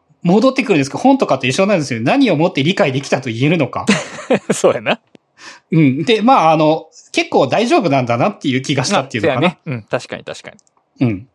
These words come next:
Speaker 1: はい。という感じで。まあ、あの、十年、十年好きでやっと紹介できたっていう感じもあり。<laughs> 高野さんの本、確かね、通算三十冊ぐらいこの方はもう本書いている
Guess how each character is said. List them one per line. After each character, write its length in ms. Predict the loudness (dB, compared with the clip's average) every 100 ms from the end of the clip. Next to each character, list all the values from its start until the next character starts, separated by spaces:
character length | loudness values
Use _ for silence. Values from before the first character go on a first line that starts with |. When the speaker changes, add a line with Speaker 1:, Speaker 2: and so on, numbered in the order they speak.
| _ -10
Speaker 1:
は 140 | -8
い。 160 | -8 -4
と 120 | 0
い 100 | 2 2
う 60 |
感 240 | 0 -2 -2
じ 140 | -4
で。 300 | -4 -4 _
ま 380 | -2 0 0 -6 _
あ、 80 | -2
あ 40 |
の、 420 | 2 2 2 0 -6 _ _ -16
十 280 | -6 0 0
年、 320 | 2 0 0 -2
十 300 | 0 2 4
年 180 | 2
好 60 | -2
き 140 | -2
で 80 | 0
や 140 | 2 0
っ 40 |
と 100 | 0
紹 180 | 2 2
介 180 | 2 0
で 80 |
き 80 | -2
た 100 | -4
っ 60 | -2
て 100 | -4
い 40 |
う 40 | -2
感 180 | -2
じ 120 | 0 0
も 140 | 2
あ 80 | 0
り。 100 | -2
<laughs> 1500 | -10 -16 -20 _ -20 _ _ _ _ -20 -20 -20 _ _ _
高 240 | -6 -2 0
野 100 | 0
さ 120 | 0
ん 60 |
の 40 | -2
本、 120 | -4
確 240 | -2 0
か 80 | 0
ね、 240 | 0 0 -2
通 340 | -6 -2 0
算 160 | 2 0
三 300 | 0 0 0
十 160 | 0
冊 260 | 0 0 2
ぐ 120 | 0
ら 100 | 0
い 100 | -4
こ 160 | 0 0
の 80 |
方 280 | 0 0 2
は 120 | 2
も 260 | 2 0 -2
う 20 | 0
本 220 | 0 0
書 100 | -2
い 100 | -2
て 80 | -2
い 100 | -4
る 200 | -6